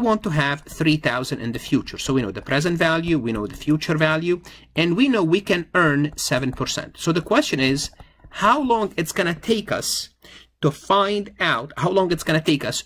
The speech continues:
to accumulate this money to three thousand? What's N? What's the period? Well, we use the same technique that we used in the prior session. Here,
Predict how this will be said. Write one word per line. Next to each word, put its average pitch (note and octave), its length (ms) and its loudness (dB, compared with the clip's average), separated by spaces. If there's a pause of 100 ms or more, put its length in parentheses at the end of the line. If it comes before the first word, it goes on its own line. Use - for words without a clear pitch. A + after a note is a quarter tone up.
(120)
to - 180 -2
accumulate E3+ 520 2
this - 180 -2
money C3 180 0
to A#2+ 100 -4
three A#2+ 280 -6
thousand? B2 320 -6
What's G3 280 0
N? C3 260 -2
What's C#3+ 200 -4
the - 140 -6 (100)
period? - 300 -6 (480)
Well, G3+ 180 4 (960)
we D3 140 6
use D3 100 0
the - 240 0
same G#3+ 240 4
technique F#3 420 -2
that G#2+ 140 -12
we B2 60 -4
used D3 180 4
in B2 100 -6
the - 180 -8
prior A2+ 220 -2
session. D3 440 -2
Here, E3+ 340 4